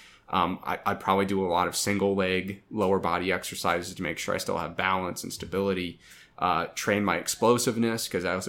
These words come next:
as we talked about, rate of force development takes a hit as we age. Um, and I'll probably do a lot more of the C word, um, as much as I hate to admit it. I'll probably have to get some cardio in.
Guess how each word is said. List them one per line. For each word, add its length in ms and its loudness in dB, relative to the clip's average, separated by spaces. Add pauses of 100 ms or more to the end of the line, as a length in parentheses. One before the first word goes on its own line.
as 220 -2
we 80 -4
talked 320 -2
about, 300 -2
rate 160 0
of 80 -4
force 280 -6
development 520 -2
takes 240 -6
a 40 -8
hit 160 0
as 140 -4
we 120 -4
age. 360 -2 (420)
Um, 360 4
and 100 6
I'll 80 6
probably 600 4 (280)
do 260 0
a 40 2
lot 240 2
more 180 4
of 60 0
the 60 -4
C 220 -2
word, 320 -6 (380)
um, 240 -2
as 120 -6
much 200 -2
as 80 -6
I 80 0
hate 220 -2
to 80 -2
admit 240 -2
it. 160 -10 (300)
I'll 60 -18
probably 300 4
have 140 2
to 60 -6
get 140 2
some 140 -2
cardio 540 4
in. 240 -2